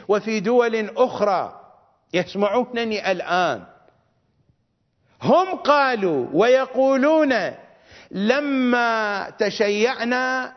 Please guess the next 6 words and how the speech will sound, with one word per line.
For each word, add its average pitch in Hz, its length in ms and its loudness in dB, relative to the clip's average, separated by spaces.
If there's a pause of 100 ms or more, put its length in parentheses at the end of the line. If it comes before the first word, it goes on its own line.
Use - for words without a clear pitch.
وجدنا 175 960 0
التشيع 180 920 -2
الذي 170 640 -2 (1120)
في - 180 0
الحسينيات 196 1000 -2
والمراكز 180 880 -2